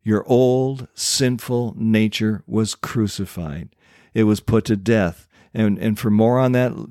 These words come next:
lis-, re-listen to last week's episode. In its place,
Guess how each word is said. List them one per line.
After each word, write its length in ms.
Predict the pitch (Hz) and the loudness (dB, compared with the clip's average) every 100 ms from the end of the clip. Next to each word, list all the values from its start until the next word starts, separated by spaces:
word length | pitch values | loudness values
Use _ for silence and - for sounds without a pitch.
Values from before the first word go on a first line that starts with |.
| - | -12
lis-, 460 | 123 110 113 - | -4 0 0 0
re-listen 600 | 117 117 117 120 - 127 117 | 0 2 4 2 0 -4 -2
to 120 | 110 | 0
last 400 | 104 113 117 - | 2 2 0 -2
week's 260 | 113 107 | -2 -2
episode. 640 | 123 117 107 - 82 78 - _ _ _ _ _ _ _ _ _ _ _ _ | -6 -6 -6 -6 -8 -8 -14 _ _ _ _ _ _ _ _ _ _ _ _
In 200 | - 139 | -2 2
its 160 | 165 - | 2 0
place, 760 | - 180 156 113 117 - - | 2 4 4 2 0 -8 -12